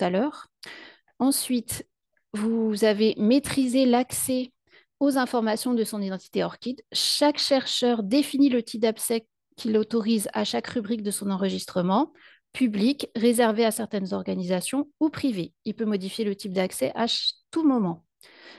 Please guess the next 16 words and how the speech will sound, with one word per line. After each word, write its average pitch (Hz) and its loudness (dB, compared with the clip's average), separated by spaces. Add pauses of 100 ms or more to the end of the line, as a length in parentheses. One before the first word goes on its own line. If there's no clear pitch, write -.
Sachez 247 0
seulement 254 2
que 277 0
nous, 247 2
on 269 2
vous 220 -2
recommande 254 -2
plutôt 285 -6 (320)
un 214 0
accès 220 -2
public 240 -6
afin 254 2
que 202 -2
vous 190 -4
soyez 202 0
visible 214 -2